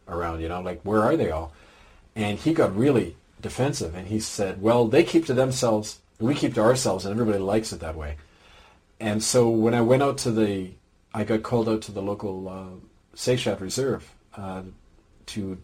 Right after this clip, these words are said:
actually to conduct a, a wedding a few weeks later. I asked a man,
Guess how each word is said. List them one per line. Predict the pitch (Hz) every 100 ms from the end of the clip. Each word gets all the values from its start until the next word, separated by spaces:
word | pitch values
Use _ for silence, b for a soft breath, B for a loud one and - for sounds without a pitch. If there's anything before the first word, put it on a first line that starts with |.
| -
actually | 131 123 110 98
to | 101
conduct | 101 98 101 98
a, | 92 90
a | 98
wedding | 98 117 92
a | 80 -
few | 107 92
weeks | 85 -
later. | 104 104 82 b b b b b b
I | 107 104
asked | 110 120 - 120
a |
man, | 107 110 110 107 101